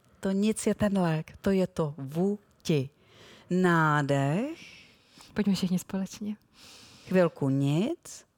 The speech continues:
Speaker 1: a výdech. Protože během toho nic se začne tvořit něco a my si můžeme rozmyslet, jakým směrem půjdeme. Ale když neustále dýcháme, jak jsme vlastně v tom stresu a jsme v tom výkonu a jsme v tom spěchu,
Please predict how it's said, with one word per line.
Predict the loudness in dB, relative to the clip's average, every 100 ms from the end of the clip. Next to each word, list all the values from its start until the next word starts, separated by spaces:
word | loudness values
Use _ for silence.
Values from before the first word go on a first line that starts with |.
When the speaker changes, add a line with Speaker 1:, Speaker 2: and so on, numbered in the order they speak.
| _ _ -2
Speaker 1:
a | 0
výdech. | 0 -2 -2 -6 -8 -12 -20 -20 _ _ _ _ _ _ _ _ -20 -10
Protože | -6 0 2 2
během | 2 2 2 0
toho | 0 2
nic | 2 2 2
se | 0 0
začne | 0 -2 -2 -2
tvořit | -2 0 0 0 0 0 -2 -10 -4
něco | 0 2 0 -4 -2 0
a |
my | 0
si | 0 0
můžeme | 2 2 2
rozmyslet, | 4 2 2 2 0 0
jakým | 2 2 0 0 0
směrem | 0 0 2 0
půjdeme. | 0 0 0 0 -2 -6 _ -20 -20 -18 -6
Ale | -2 0
když | 0 -2
neustále | -2 -4 -4 0 2 2 0
dýcháme, | -2 0 0 2 2
jak | 0
jsme | -2 0
vlastně | -2 -2 -4
v | -2
tom | -6
stresu | -4 -2 -2 -2 -2
a | -2
jsme | -2 -6
v |
tom | -4 -2
výkonu | -2 -4 -4 -2 -2
a | -2
jsme | -4 -4
v |
tom | -4 -4
spěchu, | -4 -2 -4 -4 -4